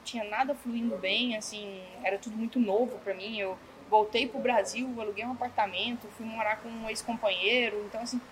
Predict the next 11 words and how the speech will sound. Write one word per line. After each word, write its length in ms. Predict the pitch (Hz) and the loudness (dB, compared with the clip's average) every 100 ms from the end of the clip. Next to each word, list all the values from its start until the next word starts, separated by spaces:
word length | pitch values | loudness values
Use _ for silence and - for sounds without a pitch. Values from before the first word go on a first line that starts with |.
| - - | -18 -14
virou 180 | 233 302 | 0 2
uma 200 | 466 508 | 2 0
bola 320 | 254 214 247 | 6 8 6
de 120 | 214 196 | 2 -2
neve. 220 | 185 262 - - - - - - - - - | -2 -2 -10 -20 -20 -20 -20 -20 -20 -18 -2
E, 960 | 254 269 269 269 269 269 262 262 254 240 | 2 4 2 2 2 2 2 2 2 2
mas 180 | 262 | -2
tudo 180 | 254 277 | -2 -4
isso 200 | 320 - - - | -4 -4 -8 -2
vai 140 | 262 294 | 4 4
somando. 540 | - 392 269 180 190 | 2 2 4 2 -2